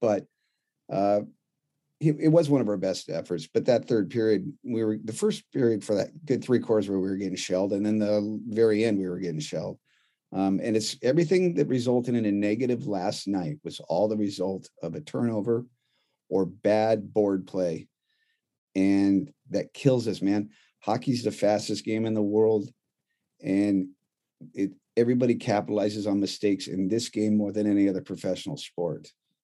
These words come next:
So you can play even, or you can outplay your other club. But if it's already a one goal game and you do something and you get beat by Connor Garland down the wing, you're toast. And then that empty netter was the same scenario against the Boards. They just,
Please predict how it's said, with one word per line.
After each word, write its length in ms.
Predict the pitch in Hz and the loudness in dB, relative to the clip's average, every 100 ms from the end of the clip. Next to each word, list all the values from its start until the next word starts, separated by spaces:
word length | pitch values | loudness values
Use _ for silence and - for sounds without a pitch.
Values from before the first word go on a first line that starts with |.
| _ _ _ | _ _ _
So 160 | - 95 | -6 0
you 160 | 104 | 0
can 140 | 120 143 | 2 2
play 180 | 156 147 | 6 6
even, 460 | 147 185 143 127 127 | 4 0 2 2 2
or 140 | 101 | 0
you 140 | 104 107 | 0 0
can 160 | 110 | -2
outplay 360 | 110 110 120 110 | -4 -4 0 2
your 140 | 110 | 4
other 160 | 104 90 | 2 -2
club. 440 | - - 113 - - _ | -4 -2 -2 -4 -10 _
But 100 | 98 | -8
if 100 | 107 | -6
it's 180 | 98 - | -6 -2
already 360 | 104 117 110 | 0 2 2
a 60 | 101 | 2
one 280 | 95 98 101 | 0 -2 -2
goal 180 | 104 95 | -2 -4
game 480 | 95 92 104 107 - | 0 2 0 -2 -8
and 180 | 87 92 | -4 0
you 280 | 101 101 - _ _ _ _ _ _ _ | 0 -2 -6 _ _ _ _ _ _ _
do 120 | - | -4
something 440 | 104 110 107 117 107 _ _ _ - | -2 -2 -2 -4 -8 _ _ _ -6
and 120 | 95 | -2
you 100 | 101 | 0
get 240 | 104 98 | 0 -4
beat 260 | 98 107 - | -2 -2 0
by 220 | 95 85 - _ | -2 -4 -8 _
Connor 260 | - 110 104 | -4 -2 0
Garland 380 | 98 98 110 113 | 0 0 0 2
down 160 | 110 104 | 2 2
the 60 | |
wing, 340 | 98 107 147 139 _ _ _ _ _ - | 2 4 4 4 _ _ _ _ _ -6
you're 100 | 117 | -4
toast. 520 | 123 117 101 - - _ _ _ _ _ _ | 2 2 0 -8 -18 _ _ _ _ _ _
And 120 | 107 | -4
then 140 | 113 120 | 2 4
that 180 | 113 113 131 - | 2 0 -4 0
empty 240 | 139 131 | 2 4
netter 300 | 120 143 135 | 4 4 4
was 180 | 110 104 | 0 -2
the 80 | 98 | -8
same 320 | - 120 123 | -4 2 2
scenario 540 | 120 117 117 131 120 104 | 2 0 2 4 4 2
against 320 | 104 117 - | -2 -6 -6
the 60 | |
Boards. 480 | 101 110 123 123 82 | -4 2 2 0 -6
They 140 | - 107 | -6 -6
just, 320 | 113 107 | -4 -8